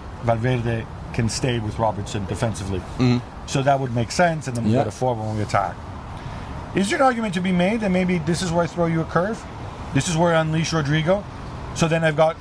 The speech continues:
Speaker 1: two threats behind.
Speaker 2: I, I don't think he's gonna do that. I
Speaker 3: No.
Speaker 2: think he'll play with Valverde. And Valverde's got an important job because not only has he gotta stop the runs from Robertson, he's also gotta tuck in alongside his other midfield players because Modric and Kroos aren't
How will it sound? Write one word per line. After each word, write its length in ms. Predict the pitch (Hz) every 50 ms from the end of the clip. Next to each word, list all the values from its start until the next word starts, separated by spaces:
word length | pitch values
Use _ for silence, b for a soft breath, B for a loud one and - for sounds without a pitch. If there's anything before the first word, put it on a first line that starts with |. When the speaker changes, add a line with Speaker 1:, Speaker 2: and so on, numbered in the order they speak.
| - -
Speaker 1:
two 240 | - - 185 185 202 196
threats 400 | - 196 196 202 208 - - -
behind. 560 | - 202 180 175 185 190 214 233 269 269 - - - - - - - - - - - - - - - - - - - -
Speaker 2:
I, 260 | 131 135 147 151 147 -
I 160 | 156 147 151 151
don't 180 | 156 147 139
think 140 | 113 127 120
he's 120 | 120 110
gonna 140 | 117 113 104
do 140 | 95 107 101
that. 140 | 90 - 92
I 60 | 92
Speaker 3:
No. 60 | 90
Speaker 2:
think 120 | 87 85 120
he'll 100 | 113 -
play 220 | - 131 127 123
with 220 | 113 123 123 110
Valverde. 500 | - 120 113 107 98 113 117 110 98 98
And 120 | 98 120 123
Valverde's 440 | 151 175 160 131 147 139 123 110 -
got 100 | 135 120
an 100 | 113 113
important 380 | 104 - 131 135 - - 104
job 220 | 110 139 120 92 -
because 340 | 117 - - 131 120 - B B B B B B
not 240 | 131 165 214 208
only 180 | - 190 170 170
has 100 | 151 123
he 80 | 139 127
gotta 160 | 143 131 127
stop 320 | - - - 147 127 -
the 80 | 127 117
runs 360 | 120 123 120 117 110 104 95
from 400 | - 107 110 104 101 98 98 90 - - 127
Robertson, 480 | 113 131 127 117 - - - 80 95 - B B B B B
he's 160 | B 131 113 143
also 280 | 185 196 - - 120
gotta 200 | 117 131 117 113
tuck 320 | - - 156 156 143 - 151
in 100 | 139 123
alongside 460 | 120 127 131 123 107 - 127 120 113
his 100 | 110 101
other 140 | 123 135 127
midfield 420 | 110 104 90 - - 98 90 80
players 380 | - 95 85 80 82 98 107 -
because 360 | - - 143 - 143 139 - - B B B B
Modric 360 | 143 147 147 135 139 135 - 123
and 80 | 120
Kroos 220 | - - 127 131 - -
aren't 240 | 143 143 139 143